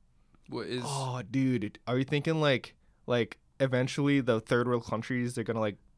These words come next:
Speaker 2: turn into, like
Speaker 1: No, no.
Speaker 2: Okay.
Speaker 1: I wasn't saying that. I was, 'cause,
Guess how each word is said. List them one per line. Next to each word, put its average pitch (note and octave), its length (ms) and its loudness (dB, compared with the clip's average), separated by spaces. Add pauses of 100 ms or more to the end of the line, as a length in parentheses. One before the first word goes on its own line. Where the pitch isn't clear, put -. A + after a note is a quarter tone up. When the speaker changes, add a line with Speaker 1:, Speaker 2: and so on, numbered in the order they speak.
Speaker 2:
turn A2+ 200 -4
into, A2+ 200 -2
like G#2+ 300 -2 (380)
Speaker 1:
No, D3+ 300 4
no. A#2 260 -2
Speaker 2:
Okay. A2 420 0 (100)
Speaker 1:
I C#3+ 80 2
wasn't E3 200 6
saying C#3 220 -2
that. B2+ 280 0
I C3 120 0
was, C3 180 -8 (340)
'cause, D3 380 -2